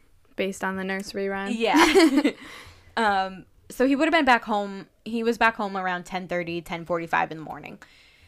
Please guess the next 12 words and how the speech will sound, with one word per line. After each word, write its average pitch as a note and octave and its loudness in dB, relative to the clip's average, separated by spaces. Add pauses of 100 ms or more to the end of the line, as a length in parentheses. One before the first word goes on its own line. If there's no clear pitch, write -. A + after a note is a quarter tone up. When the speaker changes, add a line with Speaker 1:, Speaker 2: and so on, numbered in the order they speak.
(360)
Speaker 2:
Bridget, G#3+ 0
which G3 -8
was F#3+ -8
the - -20
family's F#3 -10
maid, E3+ -10 (500)
she B3+ -6
was C#4+ -6
going C4 -2
around G3+ -2
doing F#3+ -14
her, F3 -6